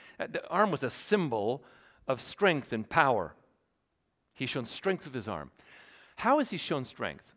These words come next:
Well, he's scattered the proud in the thoughts of their heart. He's brought down the mighty from their thrones. He's exalted those of humble estate,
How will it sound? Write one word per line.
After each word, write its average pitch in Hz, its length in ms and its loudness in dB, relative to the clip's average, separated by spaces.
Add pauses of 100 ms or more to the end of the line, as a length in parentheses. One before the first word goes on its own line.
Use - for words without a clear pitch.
Well, 131 140 4
he's 127 180 -4
scattered 135 500 2
the 156 80 -4
proud 202 460 2
in 113 80 -2
the 113 80 -2
thoughts 123 260 -2
of 135 80 -8
their 147 140 -6
heart. - 260 -6 (840)
He's 120 160 -6
brought 131 360 6
down 147 200 4
the 151 80 0
mighty 147 400 0
from 135 180 -10
their 139 140 -4
thrones. 139 560 -12 (360)
He's 139 140 -4
exalted 147 480 4
those 147 180 2
of 135 100 -6
humble 139 300 -4
estate, 143 400 -4